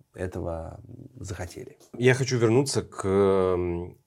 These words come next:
Speaker 2: тому, о чём ты только что рассказывал, отвечая на вопрос нашего зрителя.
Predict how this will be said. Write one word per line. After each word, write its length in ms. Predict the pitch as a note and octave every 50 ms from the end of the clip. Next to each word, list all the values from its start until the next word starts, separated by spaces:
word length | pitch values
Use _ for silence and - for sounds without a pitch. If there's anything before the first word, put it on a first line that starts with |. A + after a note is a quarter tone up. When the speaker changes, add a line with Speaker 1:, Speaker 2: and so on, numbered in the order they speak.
| _ - -
Speaker 2:
тому, 320 | G#2+ G2 G2+ G#2+ G#2+ G#2+
о 60 | G2+
чём 200 | G2 - G#2+ G2
ты 80 | F2+ F#2
только 260 | F2+ A2 F2 E2+ -
что 300 | - - - _ E2 D#2+
рассказывал, 880 | D#2+ E2 E2 - - F#2+ F2 E2 D#2 D#2+ D#2+ D#2+ D#2+ D#2+ D#2+ D#2+ E2 - -
отвечая 480 | E2+ E2 - F2+ - - F#2+ F2+ E2+ E2
на 100 | E2 E2+
вопрос 480 | F2 E2+ - - F2+ E2+ - - -
нашего 520 | F2+ F2 E2 E2 - - F2+ E2+ F2 E2+ E2
зрителя. 760 | D#2+ G2+ B2 D3 C#3 - A#2 F#2+ F2+ E2+ D#2+ D#2+ E2+ F2